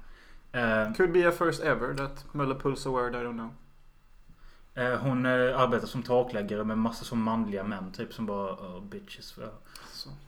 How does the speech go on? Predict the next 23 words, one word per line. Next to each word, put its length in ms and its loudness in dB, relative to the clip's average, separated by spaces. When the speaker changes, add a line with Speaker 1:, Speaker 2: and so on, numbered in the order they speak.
Speaker 2:
Det 80 -2
är 60 4
Speaker 1:
hon, 80 6
Speaker 2:
typ 160 4
tradigt. 380 6
Speaker 1:
hon 80 6
är 40 6
ju 80 4
typ 160 2
polare 420 2
med 140 -2
dem 200 2
här. 220 -2
Alltså, 180 -4
hon 100 -2
ser 400 0
så 120 -4
är 80 0
det 80 0
lite... 200 0
Hon 140 4
är 40 6
inte 360 2